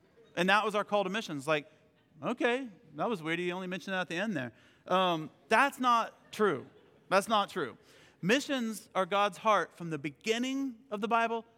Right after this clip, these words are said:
to the end of the Bible. From the, the whole thing. Now, don't,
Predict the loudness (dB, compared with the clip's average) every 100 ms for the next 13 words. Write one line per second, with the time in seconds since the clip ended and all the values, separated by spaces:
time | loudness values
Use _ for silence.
0 | _ -6 -2 -2 -4 -6 -6 -6 -6 -16
1 | _ _ _ _ _ _ -6 -2 -2 -4
2 | -6 -6 0 0 0 -2 -2 -8 _ _
3 | _ _ -2 0 -2